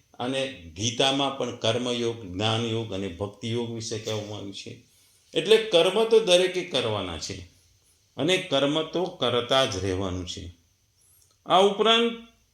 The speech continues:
ભગવાન અહીં આપણને કર્મ કા-, કર્મ કરવાનું કહે છે અને કર્મ, અને કર્મ કરવાનું કહેતા કહેતા કહે છે કે અકર્મ કરવાથી કે તમે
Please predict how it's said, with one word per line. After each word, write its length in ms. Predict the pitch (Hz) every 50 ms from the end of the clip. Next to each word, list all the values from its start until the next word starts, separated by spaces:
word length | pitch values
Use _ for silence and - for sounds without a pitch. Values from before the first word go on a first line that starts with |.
| _
ભગવાન 380 | - 131 143 147 185 202 214 214
અહીં 260 | 202 202 208 208 202
આપણને 320 | 190 196 208 202 208 214
કર્મ 400 | 202 208 - - 170 175 180 190
કા-, 440 | 185 185 180 180 180 180 - - - -
કર્મ 300 | 165 160 175 180 202 196
કરવાનું 520 | 196 196 190 196 196 190 190 190 190 190
કહે 160 | 185 185 190
છે 220 | 185 190 190 190 190
અને 420 | 190 - - 151 160 185 196 196 185 - - -
કર્મ, 360 | 135 131 131 147 147 156 165 170 170 156 - - _ _ _ _ _ _ _
અને 440 | - 123 131 151 160 - - - _ _ _ _ -
કર્મ 300 | 123 123 131 139 147 139
કરવાનું 720 | - - 123 117 117 123 131 131 135 139 143 139 - -
કહેતા 420 | 113 110 104 104 107 - 123 123
કહેતા 340 | 120 117 120 113 113 - 117
કહે 260 | 107 117 120 113 110
છે 160 | - 143 131
કે 340 | 135 - - 147 147 - -
અકર્મ 520 | - 135 139 - 165 165 175 175 175 180
કરવાથી 800 | 180 175 165 151 147 151 156 160 165 165 165 170 190 214 - - _ _ _ _ _ -
કે 360 | 175 202 220 240 240 - - - - - - _ _ _ _
તમે 560 | 185 185 214 226 220 190 139 107 104 - -